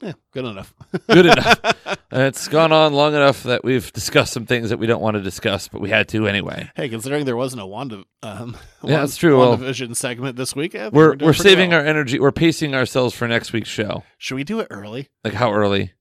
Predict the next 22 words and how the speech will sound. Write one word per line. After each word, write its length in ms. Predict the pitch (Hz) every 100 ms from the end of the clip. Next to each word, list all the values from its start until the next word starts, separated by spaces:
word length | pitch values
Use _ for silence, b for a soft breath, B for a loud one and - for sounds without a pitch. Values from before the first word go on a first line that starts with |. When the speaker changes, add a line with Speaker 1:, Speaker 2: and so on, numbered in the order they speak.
| -
Speaker 1:
Like 180 | 139 113
a 60 |
Saturday 520 | 110 - 120 110 110 107
or 140 | 101
a 60 | 98
Sunday. 540 | - 98 101 101 110
Speaker 2:
Can't 260 | - 165 151
Saturday. 500 | - 151 135 131 131
Maybe 240 | 127 127
Sunday. 440 | 123 117 104 - 92
Sunday 280 | - 113 107
might 180 | 101
work. 300 | - - - - _ -
Speaker 1:
And 80 |
then 100 | 120 113
we 80 |
just 180 | 107 101
get 120 | 107
it 120 | 101 101
out 140 | 101
early 300 | 95 95 107
'cause, 360 | 120 104 -